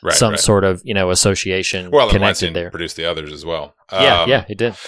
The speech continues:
Speaker 1: Yeah, and
Speaker 2: Um,
Speaker 1: I, I, I'm sorry, go ahead.
Speaker 2: No, no, no. Just, I, one thing that I should note, just, this is more individual and personal. Um,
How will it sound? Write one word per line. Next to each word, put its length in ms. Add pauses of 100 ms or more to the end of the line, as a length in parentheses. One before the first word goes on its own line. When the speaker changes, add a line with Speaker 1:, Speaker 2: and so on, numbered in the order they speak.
(140)
Speaker 1:
Yeah, 180
and 280
Speaker 2:
Um, 100
Speaker 1:
I, 60
I, 40 (300)
I'm 80
sorry, 180
go 60
ahead. 180 (440)
Speaker 2:
No, 120
no, 80
no. 200
Just, 240 (360)
I, 80 (400)
one 280
thing 160
that 100
I 80
should 360
note, 360 (220)
just, 340 (220)
this 260
is 100
more 220
individual 560
and 120
personal. 460 (600)
Um, 360